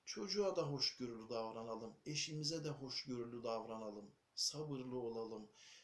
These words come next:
Biraz daha hoşgörü, biraz daha sabır mümkün. Zaten misafir dedik ya, şu dünyada hepimiz misafiriz.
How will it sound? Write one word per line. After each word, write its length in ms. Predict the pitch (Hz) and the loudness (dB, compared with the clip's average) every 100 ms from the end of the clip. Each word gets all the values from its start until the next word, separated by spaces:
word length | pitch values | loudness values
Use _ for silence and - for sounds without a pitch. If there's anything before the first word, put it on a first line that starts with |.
| - | -8
Biraz 360 | 160 156 151 143 | -2 2 2 2
daha 320 | 135 147 135 | 0 2 0
hoşgörü, 600 | 139 131 - 131 131 127 127 - - | 2 2 2 0 2 0 -2 -12 -8
biraz 380 | 147 151 139 131 | 0 2 2 2
daha 200 | 131 131 | 0 4
sabır 500 | 123 131 123 123 113 - | 2 2 0 -2 -2 -6
mümkün. 440 | 113 117 - 170 151 _ - - - | -10 -8 -10 -10 -12 _ -20 -20 -6
Zaten 480 | - 214 269 214 165 | -2 -2 0 0 0
misafir 680 | 151 160 202 196 196 202 202 | 4 6 6 2 0 -2 -2
dedik 360 | 214 240 - | -4 -4 -4
ya, 180 | 170 127 - - | -4 -4 -10 -4
şu 200 | - 175 | -4 -2
dünyada 560 | 190 202 185 170 180 143 | -2 0 2 2 0 0
hepimiz 460 | 226 226 175 131 | -4 -2 -2 -2
misafiriz. 960 | 120 113 - 107 104 - - - - | -2 2 2 2 -6 -10 -2 2 2